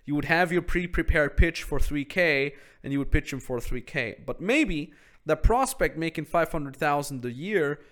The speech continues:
says, "Hey, look, money's not an issue. Do you have anything better?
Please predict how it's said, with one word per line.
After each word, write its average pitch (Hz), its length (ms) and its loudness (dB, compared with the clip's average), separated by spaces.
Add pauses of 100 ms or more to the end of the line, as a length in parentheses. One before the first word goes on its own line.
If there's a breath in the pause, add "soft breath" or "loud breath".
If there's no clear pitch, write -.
(120)
says, 143 600 0 (100)
"Hey, 185 260 0
look, 170 300 2
money's 180 320 -2
not 175 160 -2
an 135 80 -4
issue. 117 500 -4 (560 soft breath)
Do 143 80 -8
you 165 80 2
have 185 120 2
anything 165 360 -2
better? 165 400 2